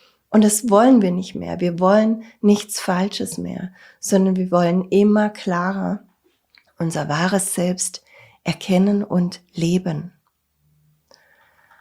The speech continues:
Ja, lass uns mal über die Waffen der dunklen Mächte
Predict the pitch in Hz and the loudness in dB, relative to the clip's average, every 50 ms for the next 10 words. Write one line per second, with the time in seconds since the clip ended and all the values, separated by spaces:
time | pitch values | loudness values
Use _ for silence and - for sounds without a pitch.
0 | _ _ _ _ _ _ _ _ _ _ _ _ _ _ _ _ _ _ _ _ | _ _ _ _ _ _ _ _ _ _ _ _ _ _ _ _ _ _ _ _
1 | - - 214 208 180 165 170 185 - - - 202 220 220 247 285 330 311 - - | 0 4 4 4 4 2 -2 -6 -8 -8 -2 0 2 2 2 2 0 0 0 0
2 | 320 285 269 208 220 247 220 226 202 196 185 196 190 196 202 - - - 262 254 | 0 2 2 2 2 2 4 4 2 2 4 2 2 2 0 -4 -2 0 0 2
3 | 247 220 202 185 185 185 196 214 226 240 233 - 233 214 220 214 196 190 196 240 | 2 2 0 0 0 0 2 2 2 2 0 0 0 2 2 4 4 4 4 4
4 | - - - - - - 160 156 208 202 | 2 -4 -10 -8 -6 -4 -4 -4 -4 -6